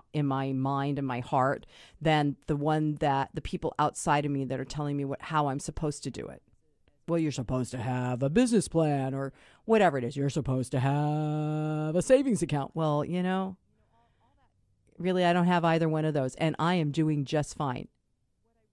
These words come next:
Truly. There's so I guess what I'm encouraging you guys to do today or contemplate or think about is where do you feel stuck? Where do you feel, uh, not free?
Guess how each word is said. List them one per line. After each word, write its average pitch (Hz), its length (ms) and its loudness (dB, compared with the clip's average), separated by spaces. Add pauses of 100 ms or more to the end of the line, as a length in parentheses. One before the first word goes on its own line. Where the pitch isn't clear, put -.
Truly. 160 400 0 (320)
There's 175 300 -2 (240)
so 226 220 4
I 214 80 4
guess 262 200 2
what 254 120 4
I'm 165 160 4
encouraging 185 640 0
you 220 100 0
guys 196 380 2
to - 100 -8
do 160 340 -2
today 151 560 -2
or 151 140 0
contemplate 165 720 -4
or 147 60 -2
think 147 260 -6
about 180 320 2 (440)
is 190 460 4 (200)
where 190 460 2
do 202 120 -2
you 196 260 -2
feel 175 540 -2
stuck? - 540 -2
Where 160 360 0
do 185 100 -2
you 185 160 0
feel, 165 560 -2 (440)
uh, 139 560 -4 (1000)
not 170 340 -2
free? - 540 -2